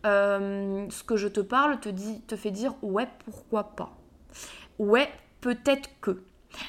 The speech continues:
Euh, ça va peut-être pas mûrir non plus de suite, tu connais ce principe de semer des graines et de voir si ça mûrit ou non. Ça peut, euh, aussi ne pas être du tout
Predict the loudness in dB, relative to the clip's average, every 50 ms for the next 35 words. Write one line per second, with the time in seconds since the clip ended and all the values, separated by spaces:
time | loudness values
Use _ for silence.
0 | -12 -2 4 6 8 8 8 6 4 2 2 2 0 -2 -2 -4 0 2 2 2
1 | 2 0 -2 0 0 2 2 2 0 0 -2 -2 -4 -4 -4 -4 -6 -6 -4 -4
2 | -2 -2 0 0 -2 -2 -4 -8 -12 -6 -4 -2 -2 -2 -4 -6 -8 -8 -6 -4
3 | -4 -4 -2 -2 -4 -4 -4 -4 -4 -2 -2 0 0 0 2 2 0 0 0 -2
4 | -4 -4 -6 -6 -8 -8 -10 -8 -8 -6 -6 -6 -6 -6 -4 -4 -2 -4 -4 -6
5 | -10 -14 -20 -20 -20 -18 -18 -20 -20 -14 0 2 2 2 2 0 0 0 0 0
6 | 0 0 0 2 2 2 0 0 0 -2 -2 -4 -6 -6 -4 -2 0 0 0 2
7 | 2 2 0 0 0 0 2 2 2 2 0 -2 -4 -6 -6 -6 -4 -4 -4 -4
8 | -6 -6 -6 -8 -10